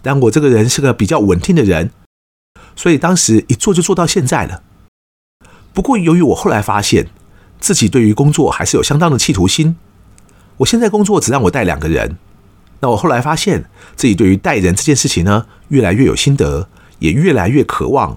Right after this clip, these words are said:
能带领更大的团队。只可惜现在这家公司因为规模太小，无法给我这样的机会，所以我才来贵公司面试，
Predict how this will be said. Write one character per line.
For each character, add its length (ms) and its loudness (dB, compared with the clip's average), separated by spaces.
能 140 -2
带 220 -2
领 240 -6
更 180 0
大 160 -2
的 80 -6
团 240 -6
队。 260 -2
只 100 -4
可 140 -2
惜 120 0
现 160 0
在 140 -2
这 80 0
家 140 -4
公 180 0
司 160 -2
因 80 -2
为 80 2
规 180 0
模 160 2
太 180 -4
小， 340 -6
无 120 0
法 180 -2
给 120 0
我 120 2
这 120 -2
样 80 -2
的 80 0
机 160 0
会， 280 -4
所 180 -2
以 80 2
我 160 0
才 140 -4
来 100 0
贵 100 0
公 140 2
司 140 0
面 200 2
试， 300 -2